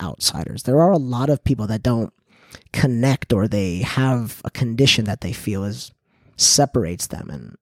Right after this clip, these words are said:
all you really gotta do is ask. You just, all you gotta do is ask somebody. And it's amazing the connections you can make. I mean, Ken and I are,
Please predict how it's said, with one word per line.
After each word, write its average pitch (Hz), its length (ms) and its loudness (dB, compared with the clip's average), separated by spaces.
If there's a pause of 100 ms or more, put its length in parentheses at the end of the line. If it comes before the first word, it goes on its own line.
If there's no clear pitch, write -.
(240)
all 127 140 4
you 175 100 8
really 220 160 6
gotta 165 220 4
do 127 160 2
is 113 100 0
ask. 87 300 -4
You 139 80 -2
just, 165 240 -2
all 214 120 2
you 214 40 4
gotta 190 200 4
do 107 140 -2
is 156 100 -6
ask - 300 -4
somebody. - 380 -8
And 71 220 -12 (640)
it's 147 160 2
amazing 127 380 2
the 98 80 -4
connections 107 540 -4
you 110 60 -4
can - 160 -8
make. 50 180 -10
I - 60 -6
mean, - 340 -10 (200)
Ken 131 180 4
and 113 120 0
I 92 200 -2
are, 87 400 -4